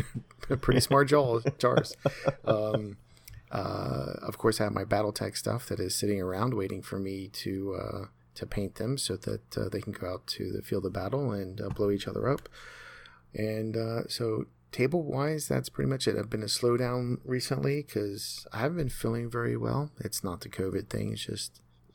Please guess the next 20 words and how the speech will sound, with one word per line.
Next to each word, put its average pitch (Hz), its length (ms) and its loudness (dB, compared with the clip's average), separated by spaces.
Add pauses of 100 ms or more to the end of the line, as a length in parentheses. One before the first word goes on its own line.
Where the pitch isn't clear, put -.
(100)
lots 98 420 -2
of 95 140 -4
work 101 240 -4
stuff - 280 -6
going 98 300 -6
on, 90 220 -6
lots 101 340 -6
of, 95 340 -8
uh, 98 380 -2 (840)
bugs 101 280 4
and 92 200 -4
germs 98 460 0
besides 92 680 -4
covid. 92 460 -4 (440)
Uh, 95 380 -4
so 101 160 -4
I've 90 80 -4
been 90 380 -8 (180)
a 98 80 -4
little 95 400 -4